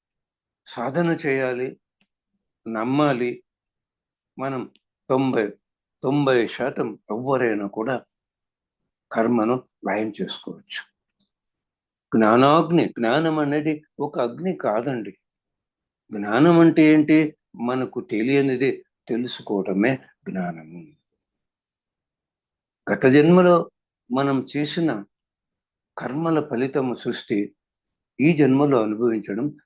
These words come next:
స్థితి. ఉదయం లేచిన క్షణం నుంచి నిద్రించే క్షణం వరకు జీవితం గడుస్తూ ఉంటుంది. నిద్ర సమయం జీవితం కాదు, అది తాత్కాలిక మరణం.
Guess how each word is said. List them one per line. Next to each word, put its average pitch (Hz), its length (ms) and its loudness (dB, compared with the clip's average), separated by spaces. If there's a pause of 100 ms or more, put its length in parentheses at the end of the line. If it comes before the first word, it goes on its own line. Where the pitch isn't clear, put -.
స్థితి. - 680 -8 (1500)
ఉదయం 160 360 4
లేచిన 147 420 4
క్షణం 147 460 -4
నుంచి 147 440 -2 (560)
నిద్రించే 139 560 -4
క్షణం 131 460 -6
వరకు 123 520 -4 (220)
జీవితం 143 560 -4
గడుస్తూ 104 440 -8
ఉంటుంది. 87 340 -10 (1400)
నిద్ర 139 300 6
సమయం 170 460 6
జీవితం 143 440 0
కాదు, 120 420 -4
అది 123 200 -6
తాత్కాలిక 110 720 -2
మరణం. 98 440 -10